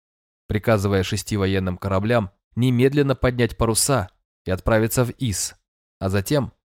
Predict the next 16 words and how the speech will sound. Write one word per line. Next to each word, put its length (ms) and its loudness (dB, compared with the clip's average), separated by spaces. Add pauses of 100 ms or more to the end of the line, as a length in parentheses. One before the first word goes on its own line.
(120)
патрулировать 720 2
узкое 460 -2
море 360 0 (280)
и 120 -4
топить 360 -2
суда, 600 -2
снабжающие 680 -4
СКА. 340 -10 (1040)
Через 220 -2
некоторое 400 0
время 400 0 (160)
Эйлос 400 0
провёл 340 2
совещание 560 -2
с 100 -4
командирами. 680 -2